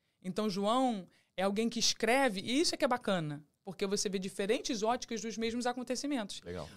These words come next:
Speaker 1: Que, que testificam e corroboram pra nos provar de que eles foram verdadeiros. Porque eu tenho de quatro, três escritores diferentes sobre uma mesma ocasião.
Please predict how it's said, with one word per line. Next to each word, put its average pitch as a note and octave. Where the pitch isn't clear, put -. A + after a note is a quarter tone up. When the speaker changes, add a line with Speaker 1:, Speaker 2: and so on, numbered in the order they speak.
Speaker 1:
Que, F4
que C#4
testificam A#3
e G#3+
corroboram G3
pra G#3+
nos A#3
provar G#3+
de G#3+
que A#3+
eles A3+
foram C4
verdadeiros. G#3
Porque -
eu F#3
tenho E3+
de D#3+
quatro, A#3+
três B3+
escritores G3
diferentes F#3
sobre G3
uma A3+
mesma G3+
ocasião. D3